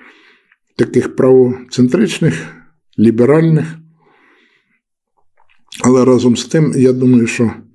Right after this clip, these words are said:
буде сформована також колона, яка підбиратиме голоси проросійського електорату О П З Ж. І Шарія в тому числі. Хто цю партію поведе?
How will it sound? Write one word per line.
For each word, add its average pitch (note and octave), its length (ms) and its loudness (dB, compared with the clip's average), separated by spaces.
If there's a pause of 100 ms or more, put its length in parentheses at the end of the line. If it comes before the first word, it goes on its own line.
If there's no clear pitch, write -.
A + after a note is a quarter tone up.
(1000)
буде A#2 300 2
сформована A#2+ 600 2
також G#2+ 380 -4
колона, A2 420 0
яка G2 200 -6
підбиратиме G2 760 -4
голоси G2 580 -2 (1120)
проросійського G#2 640 -2
електорату F#2+ 640 -4
О F2 60 -2
П E2+ 160 -6
З E2+ 160 -4
Ж. - 180 -8 (2250)
І A2+ 120 0
Шарія F2 840 -4
в - 60 -20
тому E2 260 -8
числі. - 420 -16 (1120)
Хто - 340 -2
цю D#3 180 -4
партію C#3+ 480 -2
поведе? D3+ 580 -2